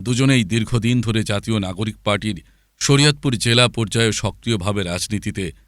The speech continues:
জড়িত ছিলেন। রাজনৈতিকভাবে পরিচিত এই দুই নেতার এমন আকস্মিক বিদায় নানা প্রশ্নের জন্ম দিয়েছে স্থানীয় নেতাকর্মীদের মধ্যে। অ্যাডভোকেট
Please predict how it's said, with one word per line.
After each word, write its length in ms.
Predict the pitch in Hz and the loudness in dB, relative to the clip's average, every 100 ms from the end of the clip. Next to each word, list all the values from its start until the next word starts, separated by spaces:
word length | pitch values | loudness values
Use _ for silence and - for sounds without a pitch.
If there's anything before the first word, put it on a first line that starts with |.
| _ _ _ | _ _ _
জড়িত 320 | - 90 92 98 | -8 -6 -6 -6
ছিলেন। 400 | 92 98 92 76 _ _ _ _ _ 123 | -6 -4 -6 -8 _ _ _ _ _ 2
রাজনৈতিকভাবে 680 | 135 147 185 196 175 180 | 2 4 0 2 2 4
পরিচিত 480 | 175 147 160 - 165 | 2 2 2 0 0
এই 300 | 165 135 139 | 2 4 2
দুই 200 | 123 131 | 4 4
নেতার 380 | 131 113 131 123 85 _ _ _ | 4 4 4 4 0 _ _ _
এমন 240 | 120 123 | 2 4
আকস্মিক 500 | 110 104 131 - 135 | 2 0 -2 0 -2
বিদায় 400 | 95 107 110 113 | -2 -2 2 2
নানা 260 | 98 95 110 | 2 0 0
প্রশ্নের 440 | 107 107 - 110 | 0 -4 -2 -4
জন্ম 320 | 87 95 98 98 | -4 -4 -2 -2
দিয়েছে 500 | 95 98 - 98 80 - _ - | -4 -4 -2 -4 -4 -12 _ -10
স্থানীয় 440 | 101 - 107 107 92 | -8 -4 0 0 0
নেতাকর্মীদের 720 | 87 95 98 95 92 90 82 | -4 -6 -6 -6 -6 -6 -8
মধ্যে। 360 | 78 78 - 73 _ _ _ _ _ _ | -10 -10 -10 -12 _ _ _ _ _ _
অ্যাডভোকেট 640 | - 135 127 160 180 156 | 0 2 2 2 2 2